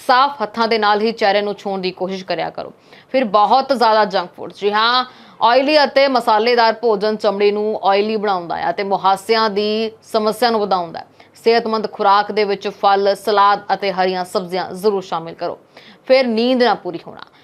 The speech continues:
ਨੀਂਦ ਦੀ ਘਾਟ ਚਮੜੀ ਨੂੰ ਨੀਰਸ ਅਤੇ ਥੱਕਿਆ ਹੋਇਆ ਦਿਖਾਉਂਦੀ ਹੈ। ਕਾਲੇ ਘੇਰੇ ਅਤੇ ਝੁਰੜੀਆਂ ਵੀ ਜਲਦੀ ਦਿਖਾਈ ਦੇਣ ਲੱਗਦੀਆਂ ਨੇ। ਹਰ ਰੋਜ਼ ਸੱਤ ਘੰਟੇ ਦੀ ਨੀਂਦ ਲੈਣਾ ਬਹੁਤ ਜ਼ਰੂਰੀ ਹੈ। ਫਿਰ ਸਨਸਕ੍ਰੀਨ ਦੀ ਵਰਤੋਂ ਨਾ ਕਰਨਾ।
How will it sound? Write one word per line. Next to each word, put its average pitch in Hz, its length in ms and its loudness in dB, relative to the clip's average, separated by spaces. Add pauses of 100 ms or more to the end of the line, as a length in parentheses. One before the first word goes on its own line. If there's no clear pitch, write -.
(180)
ਨੀਂਦ 262 260 0
ਦੀ 277 80 0
ਘਾਟ 233 420 2
ਚਮੜੀ 214 400 2
ਨੂੰ 214 360 0
ਨੀਰਸ 208 480 2 (280)
ਅਤੇ 196 220 -2
ਥੱਕਿਆ 208 380 0
ਹੋਇਆ 180 220 0
ਦਿਖਾਉਂਦੀ 156 560 -12
ਹੈ। - 140 -16
ਕਾਲੇ 185 380 2
ਘੇਰੇ 190 340 0
ਅਤੇ 185 200 -6
ਝੁਰੜੀਆਂ 190 460 -2
ਵੀ 180 160 -4
ਜਲਦੀ 196 400 -2
ਦਿਖਾਈ 180 340 -2
ਦੇਣ 170 260 -6
ਲੱਗਦੀਆਂ 165 380 -6
ਨੇ। 165 100 -10 (420)
ਹਰ 233 200 2
ਰੋਜ਼ 233 300 4
ਸੱਤ 208 480 -2
ਘੰਟੇ 190 280 -2
ਦੀ 185 140 -6
ਨੀਂਦ 180 320 -6
ਲੈਣਾ 175 320 -2
ਬਹੁਤ 175 500 -2 (140)
ਜ਼ਰੂਰੀ 170 480 -8
ਹੈ। - 80 -12 (420)
ਫਿਰ 285 140 4
ਸਨਸਕ੍ਰੀਨ 262 480 0
ਦੀ 247 100 0
ਵਰਤੋਂ 196 320 0
ਨਾ - 120 -8
ਕਰਨਾ। - 260 -14